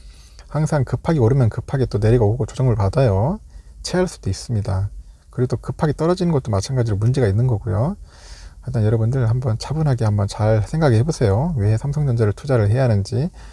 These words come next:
천만전자가 항상 늘 강조합니다. 삼전에 투자하는 이유에 대해서 제가 여러 영상을 많이 만들어 놨습니다.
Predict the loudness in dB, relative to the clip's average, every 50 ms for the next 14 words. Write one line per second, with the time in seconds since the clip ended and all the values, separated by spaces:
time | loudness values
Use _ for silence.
0 | -20 -20 -20 -20 -20 -18 -12 -6 -2 0 2 2 2 2 2 2 2 0 -2 -4
1 | -4 -2 0 2 4 6 6 4 4 2 0 0 2 2 0 0 0 0 0 2
2 | 2 2 0 0 -2 -6 -12 -18 -20 -20 -20 -20 -12 -8 -6 -4 -2 0 0 0
3 | -2 -4 -4 -2 0 2 2 2 2 2 2 2 2 2 2 2 2 0 0 0
4 | -2 -2 -2 -2 -4 -10 -16 -20 -20 -20 -18 -18 -16 -18 -18 -12 -6 -2 2 2
5 | 2 2 2 0 2 4 6 6 6 6 4 4 2 2 4 4 4 4 4 4
6 | 2 4 2 2 2 2 2 0 -2 -4 -2 -2 0 0 0 -2 -2